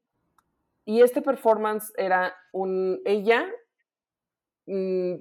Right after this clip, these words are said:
según entiendo, además desnuda. Bueno, mucho, mucho de su obra es ella desnuda.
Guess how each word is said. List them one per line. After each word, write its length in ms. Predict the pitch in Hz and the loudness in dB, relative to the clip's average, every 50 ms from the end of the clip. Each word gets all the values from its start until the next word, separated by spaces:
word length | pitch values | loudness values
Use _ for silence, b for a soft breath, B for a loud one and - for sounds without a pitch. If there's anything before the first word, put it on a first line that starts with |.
| - _ - | -12 _ -10
según 340 | - 214 185 180 208 220 220 | -4 -2 0 2 2 2 2
entiendo, 280 | 220 214 220 214 220 | 2 2 2 2 2
además 320 | 214 208 196 196 196 190 180 | 2 2 0 -2 -4 -2 -2
desnuda. 400 | 180 170 165 170 175 190 220 233 | -2 -2 0 0 0 0 0 -2
Bueno, 260 | 220 277 285 294 285 | -2 -2 -2 -2 -2
mucho, 260 | 277 311 311 - 440 466 427 262 240 | -2 -2 2 4 6 6 6 6 2
mucho 300 | 254 277 277 - 392 370 | -2 -4 -4 -4 -4 -4
de 80 | 285 277 | -4 -2
su 140 | - 202 | -2 -2
obra 280 | 190 196 202 220 220 214 | -2 0 2 4 4 4
es 140 | 220 220 233 | 2 2 -2
ella 220 | 202 185 220 208 | -2 -2 -2 -2
desnuda. 460 | 180 160 147 143 143 139 139 143 - | -2 -4 -4 -4 -6 -6 -6 -8 -10